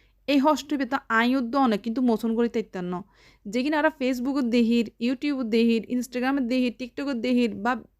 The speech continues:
টিভি চ্যানেল দেহির, প্রবাসী ভাই বোনের বিরুদ্ধে যার, মা বাপের বিরুদ্ধে যার, ওয়াইফের বিরুদ্ধে যার, যেগিন দেহির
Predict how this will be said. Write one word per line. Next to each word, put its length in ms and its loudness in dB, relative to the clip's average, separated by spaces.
টিভি 180 2
চ্যানেল 280 2
দেহির, 340 0
প্রবাসী 580 2
ভাই 160 4
বোনের 220 0
বিরুদ্ধে 400 0
যার, 240 0
মা 140 2
বাপের 260 0
বিরুদ্ধে 280 -4
যার, 220 0
ওয়াইফের 300 0
বিরুদ্ধে 440 0
যার, 300 0
যেগিন 320 0
দেহির 320 -2